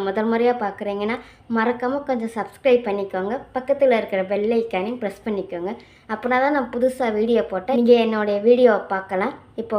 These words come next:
வாங்க நம்ம வீடியோக்குள்ள போலாம். எல்லாருமே வீடியோ பார்க்குறீங்க, ஆனா சப்ஸ்கிரைப் பண்ண மறந்து போயிடுறீங்க. மறக்காம கொஞ்சம் சப்ஸ்கிரைப் பண்ணிக்கோங்க. இப்போ வாங்க நம்ம ரெசிபிக்குள்ள போலாம். நான் இன்னைக்கு ஃபிஷ் ஃப்ரைக்காக அரை கிலோ மீன் வாங்கி க்ளீன் பண்ணி எடுத்து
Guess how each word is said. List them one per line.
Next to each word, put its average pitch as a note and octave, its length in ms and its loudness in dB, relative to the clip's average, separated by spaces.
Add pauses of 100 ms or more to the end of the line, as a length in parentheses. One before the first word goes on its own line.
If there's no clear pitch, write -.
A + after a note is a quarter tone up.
(100)
வாங்க G#3 340 0
நம்ம B3 140 -2 (100)
வீடியோக்குள்ள G#3 380 0 (100)
போலாம். G3+ 240 -4 (420)
எல்லாருமே C#4+ 400 6 (160)
வீடியோ C#4 260 4 (120)
பார்க்குறீங்க, A3 420 -4 (120)
ஆனா G#3+ 120 -2 (140)
சப்ஸ்கிரைப் A#3+ 480 2
பண்ண F#3+ 200 0
மறந்து A3 320 0
போயிடுறீங்க. F#3+ 400 0 (220)
மறக்காம A#3+ 460 0
கொஞ்சம் A3 240 -6
சப்ஸ்கிரைப் A3+ 500 -4
பண்ணிக்கோங்க. F3+ 420 -4 (380)
இப்போ A3+ 120 -2 (120)
வாங்க G3+ 220 0 (180)
நம்ம A#3 120 2 (100)
ரெசிபிக்குள்ள F#3 520 -8 (100)
போலாம். D#3+ 260 -10 (260)
நான் C4 120 6
இன்னைக்கு C4 300 4
ஃபிஷ் C#4 240 2
ஃப்ரைக்காக C4 580 4 (200)
அரை A#3 120 4 (100)
கிலோ C#4 160 6 (140)
மீன் B3+ 200 8 (100)
வாங்கி A3 260 0 (180)
க்ளீன் C4+ 380 8
பண்ணி A3+ 180 4 (120)
எடுத்து A3+ 260 2